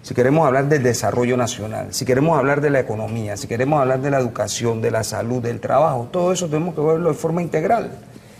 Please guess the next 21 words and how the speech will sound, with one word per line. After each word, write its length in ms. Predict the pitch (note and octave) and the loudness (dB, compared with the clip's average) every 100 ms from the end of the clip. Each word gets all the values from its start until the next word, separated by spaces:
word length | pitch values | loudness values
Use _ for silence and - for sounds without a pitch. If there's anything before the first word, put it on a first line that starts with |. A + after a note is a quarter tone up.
| - | -2
Porque 220 | D#3 D3+ | 2 2
al 80 | C#3 | 2
final, 560 | D3 C#3+ F3+ F#3 A3+ - - - - - - - | 2 2 4 2 0 -4 -16 -20 -20 -20 -20 0
todas 220 | F#3+ F#3+ | 6 6
estas 180 | F#3 F3+ | 6 2
políticas 580 | - D3+ E3 D3+ C#3+ B2+ | 2 2 2 0 -2 -4
públicas 840 | - D#3 C#3+ D3+ - F3+ - - - - - | 0 2 2 0 -2 -6 -6 -14 -18 -20 -4
integran 920 | D#3 D3 C3 - F#3+ D#3 B2+ A2+ A#2 | 2 2 0 2 4 6 4 2 2
la 160 | B2 B2+ | 4 4
vida 280 | D#3 D#3 D3 | 4 4 2
social 540 | C3 A2 - C3 C3 | 0 -4 -2 0 2
de 80 | B2+ | 0
las 120 | G#2+ | -2
personas. 580 | - A#2 - - - - - - - - - | -4 -8 -6 -8 -10 -14 -18 -20 -20 -20 -8
Para 240 | - F#2+ A2+ | -2 0 2
mal, 280 | E3+ A3+ F4 - - - - - | 4 2 -2 -8 -18 -20 -20 -12
como 140 | A2+ | -8
está 560 | A2+ C#3 C#3+ C3+ B2+ A2+ | -2 0 2 2 0 0
ocurriendo 500 | A2+ A#2 A#2 D3 D3+ | -2 -2 0 2 2
en 80 | C3 | 2
Panamá, 440 | B2 C3 F3 A#3 | 0 2 0 0